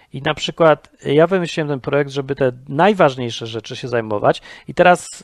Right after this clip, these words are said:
opierdzielam ci-, pragnę wszystkich z góry. Każdego indywidualnie, kto jest w kościele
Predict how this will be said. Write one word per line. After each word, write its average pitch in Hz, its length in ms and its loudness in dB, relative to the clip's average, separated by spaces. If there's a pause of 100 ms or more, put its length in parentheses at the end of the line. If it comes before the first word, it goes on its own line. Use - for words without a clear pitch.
(120)
opierdzielam 180 880 4
ci-, - 340 -10 (140)
pragnę 165 360 2
wszystkich 147 400 -6
z 123 360 -10
góry. 117 340 -2
Każdego 190 500 2
indywidualnie, 165 800 2
kto - 180 -2
jest 147 200 2
w - 40 -16
kościele 123 680 2